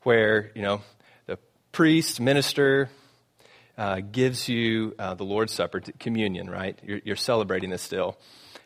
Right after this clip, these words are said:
And as he's giving you the bread, says, uh, "Feed on him in your heart by faith." Fe-, feed on him in your heart by faith.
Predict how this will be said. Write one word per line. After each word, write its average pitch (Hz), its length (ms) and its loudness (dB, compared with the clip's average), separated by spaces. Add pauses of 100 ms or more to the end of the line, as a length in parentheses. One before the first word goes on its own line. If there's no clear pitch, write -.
And 107 140 2
as 110 140 0
he's 110 180 -4
giving 110 260 0
you 107 100 -2
the 101 100 -2
bread, 95 340 2
says, 98 540 -2 (1000)
uh, 95 280 0 (340)
"Feed 151 400 2
on 151 160 2
him 107 400 0 (540)
in 120 100 0
your 123 140 0
heart 98 360 -2
by 98 140 2
faith." 92 460 -2 (100)
Fe-, - 220 -10
feed 143 260 -2
on 135 140 2
him 107 180 -2
in 104 60 -4
your 98 100 -4
heart 92 240 -2
by 92 100 -6
faith. 92 320 -6